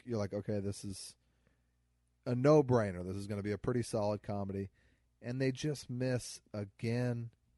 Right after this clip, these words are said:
and again and again. And none of the jokes hit. Nothing about it is funny. They do this bit where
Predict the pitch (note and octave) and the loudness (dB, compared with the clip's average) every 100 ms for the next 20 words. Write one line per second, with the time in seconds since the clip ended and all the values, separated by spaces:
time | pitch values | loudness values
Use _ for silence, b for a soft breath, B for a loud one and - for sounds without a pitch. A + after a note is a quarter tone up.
0 | _ - F#2+ F2+ E2+ - G2+ G#2 F#2+ F#2 | _ -12 -10 -10 -10 -8 -4 -4 -4 -8
1 | - - F#2 - - F2 E2 C#2+ G2 G#2+ | -14 -14 -14 -12 -10 -8 -10 -10 -8 -4
2 | B2 B2 A#2+ G#2+ G#2+ G2+ - - C#3+ D3 | -4 -4 -6 -6 -4 -4 -8 -8 0 0
3 | D3 - _ _ _ _ _ _ A2+ B2 | 0 -4 _ _ _ _ _ _ -8 -8
4 | - A#2+ A2 G#2+ G2+ F#2 F#2 - - C3+ | -4 -4 -2 -2 -2 -4 -8 -10 -4 -2
5 | C3+ C3 C3 _ _ _ _ _ _ _ | 0 -2 -4 _ _ _ _ _ _ _
6 | _ - C3 B2+ C#3+ C3+ B2 - G#2 B2 | _ 2 2 6 6 6 4 0 0 2
7 | C3 - A2+ G#2 | 2 0 -2 -2